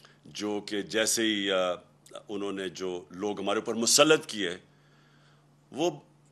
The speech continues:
पाकिस्तान के हम सब जानते हैं तीस साल से, ये वो लोग हैं जिनकी इंटरनेशनल फेम है चोरी की। सिर्फ पाकिस्तान में नहीं, दुनिया के अखबारों में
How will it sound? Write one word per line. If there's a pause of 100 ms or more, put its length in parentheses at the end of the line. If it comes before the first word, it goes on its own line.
पाकिस्तान
के
हम
सब
जानते
हैं
तीस
साल
से, (680)
ये
वो
लोग
हैं
जिनकी
इंटरनेशनल
फेम
है
चोरी
की। (600)
सिर्फ
पाकिस्तान
में
नहीं, (540)
दुनिया
के
अखबारों
में